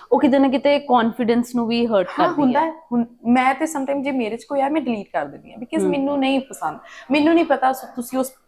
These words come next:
Speaker 2: ਉਦੋਂ ਕੀ ਸੋਚ ਰਹੇ ਹੋ, ਤੁਹਾਡੇ ਮਾਈਂਡ 'ਚ ਮੈਨੂੰ ਲੈ ਕੇ ਜਾਂ ਮੇਰੇ ਕੰਟੈਂਟ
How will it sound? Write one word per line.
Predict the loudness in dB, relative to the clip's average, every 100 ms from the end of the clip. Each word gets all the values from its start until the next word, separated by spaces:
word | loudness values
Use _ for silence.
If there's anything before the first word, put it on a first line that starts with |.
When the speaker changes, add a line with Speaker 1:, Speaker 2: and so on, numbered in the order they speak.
| -4
Speaker 2:
ਉਦੋਂ | 0 2
ਕੀ | 0 -2 -2
ਸੋਚ | 0 -4 -2 0
ਰਹੇ | 2 2
ਹੋ, | 0
ਤੁਹਾਡੇ | -2 -4 -4
ਮਾਈਂਡ | -4 -6
'ਚ | -8 -8
ਮੈਨੂੰ | -6 -4
ਲੈ | -2 -2
ਕੇ | -4 -6 -4
ਜਾਂ | -4
ਮੇਰੇ | -4 -6
ਕੰਟੈਂਟ | -6 -8 -4 -2 -2